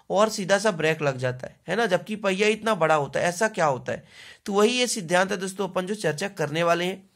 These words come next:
तो सबसे पहले समझे दोस्तों, जैसे कोई भी वाहन है उसका ये पहिया हो गया,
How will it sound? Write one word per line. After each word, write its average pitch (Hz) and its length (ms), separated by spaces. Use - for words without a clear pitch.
तो 208 80
सबसे 220 300
पहले 226 240
समझे 190 340
दोस्तों, 190 360
जैसे 190 320
कोई 196 240
भी 214 140
वाहन 170 320
है 175 160
उसका 202 260
ये 233 100
पहिया 156 360
हो 135 140
गया, 120 160